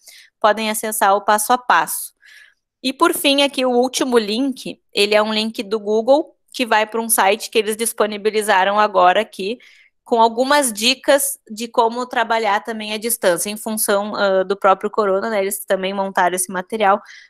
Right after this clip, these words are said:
Vocês podem entrar, ele tá todo em inglês ainda, mas a gente consegue, quem, né, não, não, não souber ali bem acompanhar em inglês, pode traduzir com o botão direito a, a página,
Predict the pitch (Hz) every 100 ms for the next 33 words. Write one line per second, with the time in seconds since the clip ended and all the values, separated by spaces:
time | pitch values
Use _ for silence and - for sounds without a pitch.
0 | _ 208 214 220 - 208 202 208 208 208
1 | 214 - 196 190 220 214 226 240 233 226
2 | 226 254 240 214 208 220 220 214 240 370
3 | - - - _ - 226 233 233 - 233
4 | 226 196 202 - 190 196 180 - 170 165
5 | 175 165 160 160 156 - 165 160 151 151
6 | 151 156 _ _ _ - 170 _ _ _
7 | - 170 165 180 170 175 175 180 175 185
8 | 190 - - 170 - 185 202 196 180 180
9 | 196 196 220 - 208 202 - 202 202 202
10 | 196 202 208 190 190 196 190 190 180 190
11 | 233 - 370 - _ _ _ - 190 -
12 | - 185 180 185 185 202 233 302